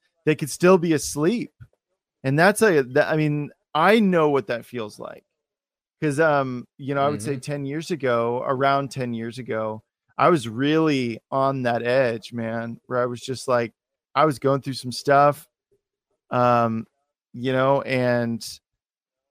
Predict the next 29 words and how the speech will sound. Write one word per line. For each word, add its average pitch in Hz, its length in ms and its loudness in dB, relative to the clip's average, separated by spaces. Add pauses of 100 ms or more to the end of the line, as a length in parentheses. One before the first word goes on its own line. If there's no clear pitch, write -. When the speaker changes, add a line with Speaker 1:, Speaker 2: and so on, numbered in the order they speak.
Speaker 1:
uh, 120 60 -2
I 123 260 4
started 135 460 0
kind 131 160 0
of 127 80 -2
falling 135 280 0
asleep, 139 380 -4
and 117 120 -6
God 123 180 4
had 131 120 0
to 120 40 -8
shake 120 320 -6
me 127 140 -6
awake, 123 420 -2
man. 110 400 -4
So 117 580 2
that's 151 300 4
a 196 40 6
Speaker 2:
Mm. - 20 8
Speaker 1:
whole 139 180 6
nother 135 400 4 (220)
side 123 320 2
of 117 80 -4
it - 160 -6
too, 127 340 -4
is 113 140 -14
just - 240 -10
falling 135 240 -2
asleep. 120 440 -10